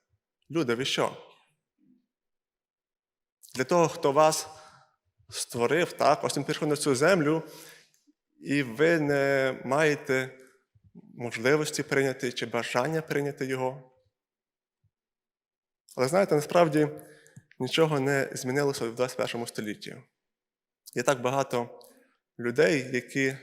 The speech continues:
також не мають місця в своєму серці для царя царів, для пана над панами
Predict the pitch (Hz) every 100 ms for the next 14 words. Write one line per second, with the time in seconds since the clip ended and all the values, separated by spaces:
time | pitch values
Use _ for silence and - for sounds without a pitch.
0 | - - 147 - 117 - - _ _ _
1 | _ _ _ _ _ _ 127 131 131 127
2 | - 131 160 175 - 113 123 - - 127
3 | 123 - 139 139 - 123 117 117 117 -
4 | _ - - _ _ _ _ - 123 143
5 | 147 117 104 85 - _ _ _ _ -
6 | - 139 151 147 151 139 110 104